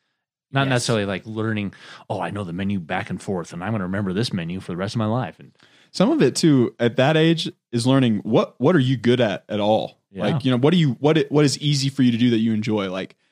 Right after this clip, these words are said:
Speaker 3: I enjoyed talking to people, but I didn't enjoy, like, memorizing the menu and, like, trying to figure out
Speaker 1: Yeah.
Speaker 3: what's the right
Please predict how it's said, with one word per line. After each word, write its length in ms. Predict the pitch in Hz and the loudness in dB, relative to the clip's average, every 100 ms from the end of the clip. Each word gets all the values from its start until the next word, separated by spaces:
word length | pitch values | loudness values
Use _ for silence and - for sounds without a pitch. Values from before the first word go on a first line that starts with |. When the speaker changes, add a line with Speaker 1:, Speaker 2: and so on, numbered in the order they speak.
| _ _ | _ _
Speaker 3:
I 120 | 147 196 | 0 2
enjoyed 500 | 160 151 151 151 131 | 4 2 4 4 4
talking 280 | 147 185 123 | 2 2 0
to 40 | |
people, 240 | 117 117 | 0 0
but 140 | 127 131 | 2 2
I 40 | |
didn't 180 | 165 156 | 2 2
enjoy, 240 | 131 135 | 2 2
like, 200 | 143 120 | 2 0
memorizing 680 | 120 123 147 147 147 127 123 | 0 0 2 2 2 2 0
the 80 | 117 | 0
menu 500 | 113 147 156 113 123 | 2 2 2 2 0
and, 140 | 107 | -2
like, 360 | 104 107 - - | -4 -8 -10 -12
trying 160 | - 123 | -4 -2
to 100 | 104 | -4
figure 480 | - _ 143 135 135 | -8 _ -4 0 2
out 140 | 127 | 2
Speaker 1:
Yeah. 100 | 240 | 2
Speaker 3:
what's 220 | 143 143 | 0 0
the 140 | 120 113 | -2 0
right 340 | 117 135 143 | 2 0 -2